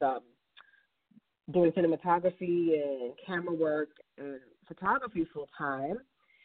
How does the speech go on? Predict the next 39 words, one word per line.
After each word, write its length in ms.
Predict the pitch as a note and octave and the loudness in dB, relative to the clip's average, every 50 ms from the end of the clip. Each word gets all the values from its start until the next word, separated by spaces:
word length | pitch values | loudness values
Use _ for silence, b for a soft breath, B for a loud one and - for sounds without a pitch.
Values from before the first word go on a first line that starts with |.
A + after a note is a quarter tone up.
| b b b b | b b b b
And 120 | D#3 D#3+ | 0 2
he's 160 | F3 F3+ F3+ F#3 | 2 2 2 2
evolving, 640 | F#3 E3 E3+ D#3+ D#3+ D#3+ D#3 E3 E3 E3 D#3+ E3 D#3+ | 2 2 2 2 2 0 0 0 0 0 0 -4 -8
and 320 | - D3 C#3+ - - D#3+ F3 | -12 -14 -14 -12 -10 -8 -8
I'm 80 | F#3+ G3 | -6 -6
evolving. 640 | F#3 F3 E3 D#3 D3 C#3+ C#3 C#3+ C#3+ C#3 C#3+ D#3+ E3 _ _ _ _ _ _ _ _ - | -8 -8 -8 -8 -10 -10 -8 -8 -8 -8 -8 -10 -14 _ _ _ _ _ _ _ _ -8
And 80 | E3+ E3+ | -4 0
since 140 | G3+ F#3 E3+ F3 F3 | 0 -2 -2 2 2
we're 420 | F3+ F3+ F3+ E3+ E3 D#3+ D#3 D3+ _ _ _ _ _ - | 4 4 4 2 -2 -10 -12 -14 _ _ _ _ _ -12
friends, 440 | F#3+ G3+ B3+ C#4+ C4 G3+ F#3 F3 E3+ F3 F#3 _ _ _ _ _ _ _ _ _ | -10 -4 -4 -4 -4 -4 -6 -10 -10 -14 -20 _ _ _ _ _ _ _ _ _
it's 160 | - - E3 - | -14 -12 -8 -6
an 120 | F3+ E3+ | -4 -4
opportunity 560 | - D3+ E3 - - - G#3+ F#3+ F3+ E3+ E3+ E3 | -4 -6 -6 -8 -10 -12 -10 -6 -2 -2 -2 -2
for 100 | - D#3 | -4 -6
me 380 | D3+ E3 E3+ F#3 G#3 A3 A#3 A#3+ - _ _ _ _ _ _ _ _ _ _ | -2 -2 -2 0 0 0 -2 -2 -4 _ _ _ _ _ _ _ _ _ _
to 80 | - F3+ | -6 -2
reach 180 | E3+ D#3+ - | -2 0 0
out 160 | F3+ D#3+ D3 - | 0 -2 -2 -4
to 60 | - | -8
me 300 | E3 D#3+ E3+ F3 G3 B3+ F4+ C5+ - - - _ - | -8 -8 -6 -6 -6 -8 -8 -8 -12 -12 -16 _ -4
and 180 | F3 E3+ D#3+ | -4 -4 0
vice 200 | D3+ D#3 C#3 D3+ - - | 0 0 0 0 -6 -8
versa, 400 | D3 C3 - - - - - - - - - | -8 -8 -8 -8 -12 -14 -14 -14 -14 -10 -8
you 120 | D#3 C#3+ | -8 -8
know. 260 | - - - - - F3+ | -8 -12 -16 -18 -12 -2
So 80 | - F#3+ | 0 2
it's 160 | E3+ F3 F3 - | 2 2 0 0
been, 120 | G#3+ G#3 | 0 2
like, 180 | G3+ F#3 F3 E3 | 2 2 2 2
a 80 | E3+ | 0
very 420 | E3 D#3+ F3 E3+ E3 E3+ E3+ E3 D#3 - _ _ - | 0 0 0 0 2 0 0 0 -2 -6 _ _ -12
wonderful, 500 | E3 D#3 D#3 D#3+ D#3+ - - - E3 D#3 D3+ - | -10 -10 -8 -8 -10 -8 -4 -4 -2 0 0 0
like, 160 | - - - - _ - | -2 -4 -4 -6 _ -8
a 80 | - G#3+ _ _ - | -8 -8 _ _ 0
genuine 480 | G#3 A3 C4+ D#4+ E4+ C#4 B4 G3 F#3+ - - | 0 0 2 2 0 -2 -2 -4 -6 -10 -8
friendship 420 | F3 D#3+ D#3 D3+ - - C#3+ C3 _ _ _ - | -8 -8 -8 -8 -8 -8 -8 -8 _ _ _ -12
that 280 | D#3 C#3+ C3 C#3+ - D3+ | -12 -10 -10 -12 -10 -8
was 120 | D#3+ D3+ D3 _ _ _ _ _ _ | -8 -8 -8 _ _ _ _ _ _
started 320 | - E3 D#3 D3+ C#3+ C#3+ | -6 -6 -4 -4 -4 -6